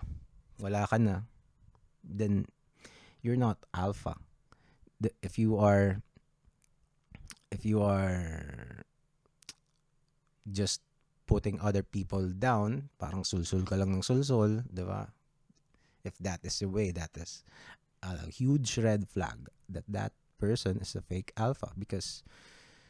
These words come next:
parang maninira siya to raise his own self. So that's not, that's, eventually,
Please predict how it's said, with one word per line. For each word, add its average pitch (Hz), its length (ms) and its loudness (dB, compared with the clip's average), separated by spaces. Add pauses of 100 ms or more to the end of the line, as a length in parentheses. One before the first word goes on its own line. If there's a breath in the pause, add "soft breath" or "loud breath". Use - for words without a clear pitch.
(680 loud breath)
parang 104 400 2
maninira 110 640 4
siya 107 320 2
to 104 80 0
raise 95 240 0
his - 240 -2
own 101 160 2
self. - 560 -4 (1800)
So - 160 -4
that's 87 380 -2
not, 85 180 2 (1120)
that's, - 920 -2 (560 soft breath)
eventually, 104 580 2